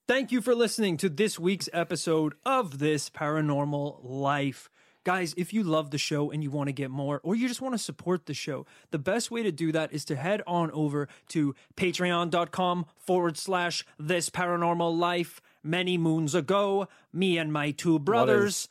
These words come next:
Speaker 1: crash landed
Speaker 2: Huh?
Speaker 1: in a hole, and the
Speaker 2: Oh.
Speaker 1: only way you can free us is by donating three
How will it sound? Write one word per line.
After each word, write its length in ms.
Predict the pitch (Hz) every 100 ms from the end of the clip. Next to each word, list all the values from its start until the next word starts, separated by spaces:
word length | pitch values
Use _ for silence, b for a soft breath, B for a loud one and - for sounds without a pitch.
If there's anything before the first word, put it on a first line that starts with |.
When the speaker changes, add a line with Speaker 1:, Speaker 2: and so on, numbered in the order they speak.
| b
Speaker 1:
crash 400 | - 185 170 165
landed 380 | 175 196 196 185
Speaker 2:
Huh? 80 | 131
Speaker 1:
in 120 | 139 156
a 120 | 147
hole, 640 | - 196 196 202 202 190 b b b b
and 160 | 147 139
the 120 | 110
Speaker 2:
Oh. 60 | 107 196
Speaker 1:
only 200 | 190 170
way 180 | 160 175
you 220 | 156 180
can 180 | 175 147
free 360 | - 165 170
us 340 | 165 160 - - b
is 180 | 147 135
by 280 | 147 147 135 b 147
donating 760 | 151 151 156 151 151 151 151 - -
three 400 | 143 151 156